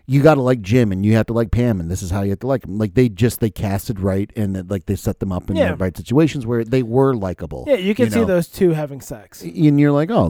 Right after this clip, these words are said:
Speaker 1: that, that, that seems about right." And then they had to make a shift with, like, Steve Carell, like, in the first season. But
Speaker 2: Uh,
Speaker 1: after
Speaker 2: that was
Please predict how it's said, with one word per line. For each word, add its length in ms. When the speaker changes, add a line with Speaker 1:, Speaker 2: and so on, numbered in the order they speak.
Speaker 1:
that, 320
that, 240
that 300
seems 240
about 240
right." 240
And 140
then 80
they 80
had 80
to 40
make 140
a 60
shift 260
with, 80
like, 160
Steve 300
Carell, 340
like, 220
in 80
the 80
first 320
season. 560
But 200
Speaker 2:
Uh, 40
Speaker 1:
after 140
Speaker 2:
that 100
was 60